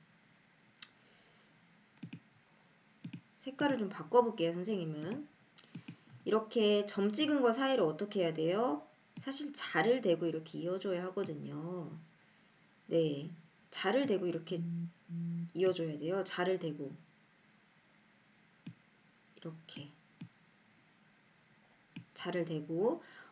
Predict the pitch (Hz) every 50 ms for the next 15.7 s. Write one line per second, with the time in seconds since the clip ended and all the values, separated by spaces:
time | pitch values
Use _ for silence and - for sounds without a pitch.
0 | - - 175 175 175 175 175 170 175 - - 190 196 214 220 226 262 254 247 247
1 | 190 165 165 170 175 226 220 208 202 170 165 160 165 - - - 170 180 170 175
2 | 175 170 - 240 247 262 277 277 277 269 - - 185 156 160 175 180 175 175 165
3 | 151 147 143 143 139 135 139 131 135 - - - - - - - - - - _
4 | - 196 214 214 233 240 233 214 - 226 254 247 320 311 311 285 214 180 175 170
5 | 165 - 180 185 233 277 320 320 320 - - 151 156 170 180 202 180 170 170 -
6 | - 143 143 143 - 180 180 180 - 160 151 131 131 143 147 147 165 196 254 262
7 | - - - - - - - - - - - - - 214 208 220 247 269 277 269
8 | 269 262 254 254 254 254 233 208 170 165 165 165 160 156 156 - - 311 330 339
9 | 359 359 359 - 302 285 262 - - 254 247 247 240 220 208 208 208 - - -
10 | - 320 277 - - - - - _ _ _ _ _ - - 170 175 175 175 165
11 | 165 175 220 247 294 277 247 - 175 151 147 147 156 160 196 226 208 165 123 -
12 | - - - - - - - - - - 233 247 277 226 226 226 226 208 196 170
13 | 160 175 - - 214 202 - - - - 175 180 185 208 214 214 208 214 190 175
14 | 170 170 165 165 165 185 226 254 277 302 311 302 - 285 285 285 285 285 - 247
15 | 226 - - 180 175 165 180 202 226 240 269 269 269 -